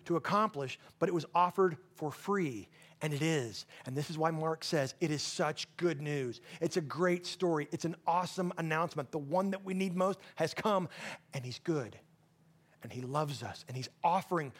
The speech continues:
not just the gospel of how to go to heaven one day when you die.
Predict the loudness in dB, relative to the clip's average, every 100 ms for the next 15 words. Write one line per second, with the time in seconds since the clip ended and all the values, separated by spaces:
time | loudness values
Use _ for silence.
0 | -12 0 6 8 8 4 4 4 4 -2
1 | 6 8 10 10 8 4 0 0 -2 -2
2 | 2 6 6 6 6 6 6 4 4 2
3 | 4 4 4 2 2 6 6 6 4